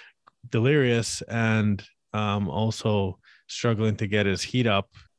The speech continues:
but he just kept saying, "Good." Uh, if he, if he found himself, like, thinking, he was like, "Good, I'm still moving. Good, I'm still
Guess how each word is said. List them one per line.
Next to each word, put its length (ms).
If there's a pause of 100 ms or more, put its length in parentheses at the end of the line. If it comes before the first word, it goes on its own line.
(100)
but 200
he 120
just 280
kept 240
saying, 600
"Good." 360 (520)
Uh, 260
if 140
he, 200
if 100
he 180
found 300
himself, 480
like, 200
thinking, 440
he 100
was 160
like, 200
"Good, 200
I'm 200
still 280
moving. 480
Good, 240
I'm 160
still 580